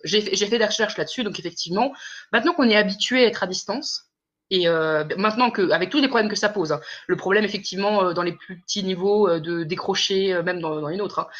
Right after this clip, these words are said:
euh, mais en L trois, on décroche moins. En, en, en, avant, euh, voilà. Mais, euh, tous les problèmes de décrochage, de triche, de recherche sur Internet, de, euh, de concentration que ça entraîne, ils sont pas du tout, euh, questionnés. Et surtout, bah, comme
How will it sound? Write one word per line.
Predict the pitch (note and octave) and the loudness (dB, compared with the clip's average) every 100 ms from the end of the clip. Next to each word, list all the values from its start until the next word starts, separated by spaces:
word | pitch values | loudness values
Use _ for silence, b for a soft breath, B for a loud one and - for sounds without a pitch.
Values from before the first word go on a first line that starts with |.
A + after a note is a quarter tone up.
| B B | B B
euh, | D#3+ D#3 | 0 2
mais | |
en | F3 | 4
L | F#3+ | 4
trois, | F#3+ A#3+ | 4 0
on | |
décroche | F#3 F#3 F3+ | 0 0 -2
moins. | F3+ D3 - | -4 -6 -8
En, | D3+ D3+ D3 C#3+ | -6 -4 -4 -4
en, | - D3+ | -4 -4
en, | C#3 - | -4 -2
avant, | C#3+ D#3+ G3+ G#3 E3 | 0 2 2 4 2
euh, | |
voilà. | D#3 C#3+ - B B B | 2 0 -2 B B B
Mais, | F#3 F#3 F3+ | 2 4 6
euh, | E3 C#3 _ _ _ _ - - | 4 0 _ _ _ _ -18 -14
tous | - F#4+ | 2 4
les | |
problèmes | - C4+ B3+ B3+ | 6 4 6 6
de | G#3+ | 4
décrochage, | G3+ - G3 - F3+ F#3 F3+ | 2 0 -2 2 4 2 0
de | |
triche, | F#3+ - G3 F#3 F3 - | -4 -4 -6 -6 -6 -4
de | F3 | -2
recherche | F#3+ F#3 G3+ G3 | -2 0 -2 -2
sur | G3+ | -2
Internet, | F#3+ F#3+ F#3 F3+ F3 - E3 | 0 0 0 -2 -4 -8 0
de, | G3+ | 4
euh, | G3+ F#3+ F3+ F3+ B | 6 8 6 2 B
de | - G3 | -8 -2
concentration | G#3 G#3 G3 - G3 - G3+ | -2 0 -2 0 0 0 -4
que | |
ça | G#3 E3+ | 0 0
entraîne, | D#3 - G4 B3 - _ | 2 2 2 0 -6 _
ils | G#3 | -10
sont | - A#3 | -2 4
pas | D#4 | 6
du | C#4+ C4+ | 6 2
tout, | - C4 A#3+ | -2 0 4
euh, | F3+ E3+ E3 D#3+ D#3 C#3+ | 6 6 6 4 0 -4
questionnés. | E3+ - E3 G3+ - _ _ _ _ - | -6 -6 -2 -2 -4 _ _ _ _ 0
Et | G#3+ | 0
surtout, | G#3 G3 - G#4 G4+ | 0 -4 0 0 2
bah, | F#3 | 2
comme | F#3 | 4